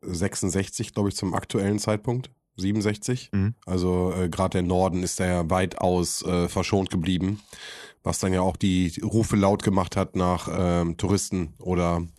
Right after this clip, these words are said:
Speaker 1: Ferienhausbenutzung. Da war ja dann die Diskussion.
Speaker 2: Ja, richtig, genau. Ich erinnere mich noch dran.
Speaker 1: Mhm.
Speaker 2: Äh, aber ich glaube, ab dem Montag danach,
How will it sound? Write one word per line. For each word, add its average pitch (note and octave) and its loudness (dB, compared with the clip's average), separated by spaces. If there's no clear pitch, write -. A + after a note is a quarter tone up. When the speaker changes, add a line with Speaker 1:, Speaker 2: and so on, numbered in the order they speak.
Speaker 1:
Ferienhausbenutzung. F#2 0
Da F2 0
war F2 2
ja E2+ 2
dann D#2+ 0
die D#2+ -4
Diskussion. F2+ -6
Speaker 2:
Ja, G#2+ 6
richtig, F#2 2
genau. E2+ 4
Ich D#2+ 4
erinnere D#2+ 4
mich D#2 4
noch D#2+ 4
dran. E2 2
Speaker 1:
Mhm. D#2+ -4
Speaker 2:
Äh, F2+ 4
aber F#2 4
ich - -2
glaube, A2+ 6
ab C3+ 2
dem B2+ 6
Montag C3 4
danach, A2+ 6